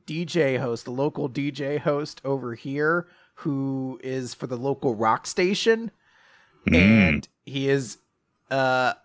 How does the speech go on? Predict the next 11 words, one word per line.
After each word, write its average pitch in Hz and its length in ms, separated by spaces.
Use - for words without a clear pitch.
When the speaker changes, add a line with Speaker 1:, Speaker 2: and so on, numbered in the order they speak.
Speaker 1:
just 208 260
an 160 220
old 214 480
white 170 440
guy, 151 340
Howard 147 360
Stern 147 360
kind 147 220
of 127 80
wannabe. 156 580
So 151 520